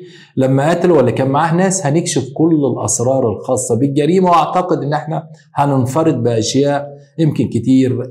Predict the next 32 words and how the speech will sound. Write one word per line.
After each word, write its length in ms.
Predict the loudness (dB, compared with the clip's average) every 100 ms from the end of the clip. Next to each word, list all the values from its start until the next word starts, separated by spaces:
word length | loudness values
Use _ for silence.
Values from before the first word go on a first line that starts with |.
| -4
لسه 340 | -2 -2 -2
ما 60 | -4
يعرفهاش. 580 | -6 -8 -12 -20 -20 _ _ _ _ _ _ _ 0
إيه 120 | 2
اللي 160 | 4
حصل 360 | 2 0 2 0
للدكتور 320 | 0 0 0
أسامة؟ 340 | 0 -4 -8 -14 _ _ _ _ _ -20 -14 -4
الدكتور 400 | 0 2 2 2
أسامة 360 | 2 2 4 2
اللي 140 | 2
أنتوا 140 | 0
شايفين 300 | -2 -4 -2
صورته، 380 | -2 -2 0 0
أسامة 340 | 0 0 0 0
توفيق، 540 | 0 -2 0 0 0 -4 -16 -20 _ _ -6
آه، 160 | -2 0
السيد 720 | 0 0 2 0 -2 -4 -6
صبور، 500 | -4 -2 2 2 2
الشاب 400 | -2 -2 0 0
الجميل 400 | 0 0 2 0
اللي 120 | 0
عنده 180 | -2 -2
تلاتين 300 | -4 -2 -2
سنة 280 | -2 -2
ده، 360 | -2 -2 -6 -14 -20 _ _
ده 140 | -2 -2
طبيب 440 | 2 2 4 4
عظام 540 | 2 0 2 0 2 0 -2 -6 -18 _ _
في 120 | -2
معهد 380 | 0 0 -2 -2
ناصر 300 | -4 -6